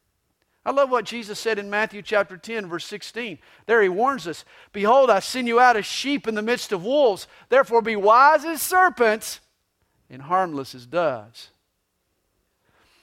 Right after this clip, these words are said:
As I see it, this servant was shrewd in at least five ways.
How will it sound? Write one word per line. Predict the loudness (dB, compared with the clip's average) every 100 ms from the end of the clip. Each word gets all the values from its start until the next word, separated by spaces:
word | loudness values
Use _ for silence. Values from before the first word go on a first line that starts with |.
| _
As | -6 0
I | 0
see | -2 -4 -2
it, | -2 -6 -14
this | -14
servant | -10 -4 -4 -4 -12
was | -14
shrewd | -14 -14 -8 -6 -6 -10 -16 _
in | -10
at | -10
least | -8 -10 -12 -16
five | -18 -8 -6 -6 -8
ways. | -12 -8 -8 -10 -18 -20 -20